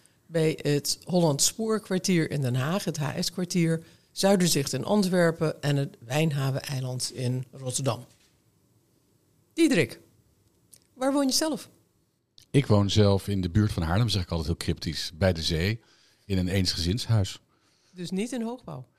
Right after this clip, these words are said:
Speaker 2: Nee, en toen de, het hoogste punt, geloof ik, of ik weet niet wat het was, bij de Zalmhaventoren was, toen kreeg ik ook van het N O S-journaal de evidente vraag, zou je zelf, eh, willen wonen? En toen voelde ik me natuurlijk een beetje, eh,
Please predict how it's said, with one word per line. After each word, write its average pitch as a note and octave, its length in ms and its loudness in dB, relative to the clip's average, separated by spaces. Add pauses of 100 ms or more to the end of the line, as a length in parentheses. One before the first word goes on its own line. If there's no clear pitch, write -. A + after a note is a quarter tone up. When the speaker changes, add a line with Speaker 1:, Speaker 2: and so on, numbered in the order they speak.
(120)
Speaker 2:
Nee, A2 340 6
en G#2+ 180 0
toen A#2 200 2
de, G#2+ 100 6
het G#2 220 6
hoogste G#2+ 260 4
punt, C3+ 300 0
geloof A#2 240 2
ik, A2 100 -6
of F#2 140 -8
ik - 80 -18
weet G2+ 100 0
niet G#2 100 -2
wat G2+ 80 0
het F#2+ 120 -4
was, F#2+ 160 -2
bij G2 100 2
de E2+ 60 -2
Zalmhaventoren G2 560 2
was, F2 140 0
toen F#2 160 -4
kreeg F2+ 220 2
ik - 80 -8
ook F2+ 160 -4
van F2+ 140 -6
het F2 140 -4
N F#2+ 60 -2
O G2 60 2
S-journaal F2+ 380 0
de D#2+ 100 -2
evidente F#2 460 0
vraag, E2+ 380 0 (260)
zou F#2+ 240 4
je F2+ 120 4
zelf, G#2+ 320 2
eh, G#2 260 0
willen G2 260 2
wonen? G#2 380 2 (520)
En F2 120 -6
toen - 120 -4
voelde G#2 220 2
ik F#2 60 0
me F#2+ 60 2
natuurlijk F2 260 -2
een G2 80 6
beetje, F#2+ 260 2 (180)
eh, E2+ 300 -2